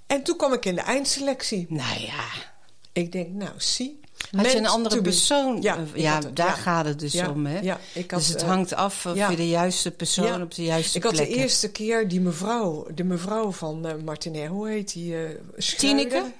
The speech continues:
Speaker 1: S-, de, de vrouw van meneer Schreuder.
Speaker 2: Ja, dat was Tineke.
Speaker 1: Nou ja, daar had ik in eerste instantie
Speaker 2: Oh,
Speaker 1: die
Speaker 2: die
Speaker 1: eerste
Speaker 2: is
Speaker 1: keer. Nou ja, wist ik veel. Nou ja,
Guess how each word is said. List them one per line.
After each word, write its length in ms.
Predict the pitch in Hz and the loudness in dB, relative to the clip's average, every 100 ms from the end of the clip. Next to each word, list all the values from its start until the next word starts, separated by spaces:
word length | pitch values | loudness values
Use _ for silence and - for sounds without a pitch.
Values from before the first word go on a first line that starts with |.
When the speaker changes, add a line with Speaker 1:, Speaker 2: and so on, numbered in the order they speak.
| - - | -18 -12
Speaker 1:
S-, 220 | 151 - - | -6 -4 -4
de, 320 | 180 180 156 | -4 -4 -4
de 120 | 180 | -4
vrouw 280 | 180 214 233 | -2 -2 -2
van 160 | 202 | -2
meneer 220 | 196 190 180 | -2 -2 -2
Schreuder. 500 | - 175 175 156 156 | -4 -2 -2 -2 2
Speaker 2:
Ja, 180 | 233 | 4
dat 120 | 226 247 | 4 2
was 220 | 214 - | 2 2
Tineke. 460 | - 240 151 - 131 - | 4 2 2 -4 -8 0
Speaker 1:
Nou 160 | 190 | 2
ja, 60 | 156 | 2
daar 220 | 180 208 | 2 2
had 180 | 208 202 | 2 0
ik 120 | 202 | -2
in 80 | 185 | -2
eerste 240 | 170 180 | 0 0
instantie 520 | 180 - 151 147 156 151 | -2 -4 -4 -6 -6 -6
Speaker 2:
Oh, 300 | 185 202 226 | -4 0 2
Speaker 1:
die 100 | 180 | 0
Speaker 2:
die 100 | 165 | 0
Speaker 1:
eerste 260 | 196 185 - | 0 2 0
Speaker 2:
is 60 | - | -2
Speaker 1:
keer. 240 | 147 - - | -6 -10 -8
Nou 160 | 156 | -6
ja, 140 | 139 - - | -6 -10 -8
wist 260 | 170 180 | -6 -6
ik 140 | 180 175 | -10 -12
veel. 380 | - 156 160 156 | -12 -10 -8 -8
Nou 120 | 156 | -10
ja, 120 | 147 | -10